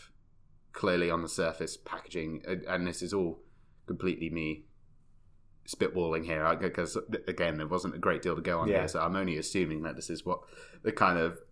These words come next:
Speaker 1: idea, the feeling was at the time of letting this kind of go into production, to just kind of let these guys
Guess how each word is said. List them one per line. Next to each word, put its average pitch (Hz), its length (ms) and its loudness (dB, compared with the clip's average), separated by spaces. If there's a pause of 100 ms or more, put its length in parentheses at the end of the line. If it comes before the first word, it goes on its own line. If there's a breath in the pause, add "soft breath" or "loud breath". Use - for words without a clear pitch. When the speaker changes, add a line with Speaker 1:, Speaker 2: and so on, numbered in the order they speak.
(320)
Speaker 1:
idea, 95 500 8
the 107 220 0
feeling 98 380 4
was 87 260 6
at 90 160 4
the - 60 -4
time 92 260 4
of 82 80 0
letting 85 240 -2
this 87 160 0
kind 85 160 -2
of - 80 -6
go 85 100 2
into 85 200 -2
production, 80 480 -4
to 85 80 -8
just 95 200 -2
kind 92 160 2
of 82 60 0
let 90 180 2
these 87 160 -2
guys 85 440 2